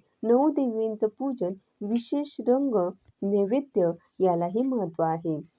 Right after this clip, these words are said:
आता नवरात्रीची नऊ दिवस म्हटले की नऊ रंगही आले. यंदा पहिल्या दिवशी पांढरा रंग आहे. या दिवशी शैलपुत्री देवीची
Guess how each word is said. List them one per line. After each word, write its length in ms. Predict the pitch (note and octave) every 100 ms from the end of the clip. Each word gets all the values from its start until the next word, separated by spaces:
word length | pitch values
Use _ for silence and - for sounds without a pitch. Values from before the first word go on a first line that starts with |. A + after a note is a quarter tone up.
| _
आता 260 | - A3+ C#4
नवरात्रीची 800 | C4 B3 C4 D4+ - C#4+ C4+ D#4
नऊ 280 | C4+ B3 A#3+
दिवस 380 | A3 A#3 A#3+ -
म्हटले 420 | B3 C#4 G3 E3+
की 400 | E3 - _ -
नऊ 300 | A#3+ A#3 A#3
रंगही 480 | B3 G3+ E3 F#3+ A3
आले. 360 | C4 G3 D#3+ D3 _ _ -
यंदा 300 | G3 G#3 G#3+
पहिल्या 380 | G#3+ G#3 G#3+ C#4
दिवशी 480 | D4+ D4+ G3+ G3 - _ -
पांढरा 400 | B3+ A3+ A#3+ G#3 F#3+
रंग 160 | F3+ E3+
आहे. 360 | F3 F3+ E3+ D#3+ - _ -
या 140 | F#3+
दिवशी 440 | F#3 B3+ D4 G3+ F#3+ - _
शैलपुत्री 720 | - C#4 D4+ D#4 B3 A#3 A3+
देवीची 600 | G#3 G#3 G3+ C4 - F3